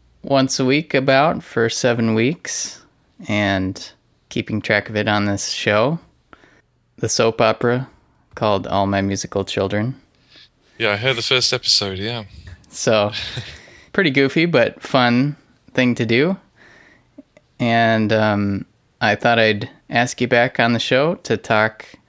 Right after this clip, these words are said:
Speaker 1: just a little bit about, just give us some, a little bit of a wrap up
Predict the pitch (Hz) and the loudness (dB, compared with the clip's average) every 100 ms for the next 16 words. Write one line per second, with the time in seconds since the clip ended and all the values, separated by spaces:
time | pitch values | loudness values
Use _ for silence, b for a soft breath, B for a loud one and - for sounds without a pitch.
0 | _ _ - 165 170 - - 120 120 117 | _ _ -8 -4 -4 -6 -4 0 2 2
1 | 113 110 104 104 107 - _ _ _ _ | 2 2 2 4 2 0 _ _ _ _
2 | _ _ _ - - 117 131 117 113 - | _ _ _ -10 -6 -2 2 2 0 0
3 | 127 113 - 110 123 120 117 110 110 104 | 0 0 0 2 4 2 2 2 2 2
4 | 104 107 - 104 - | 2 2 2 -2 -2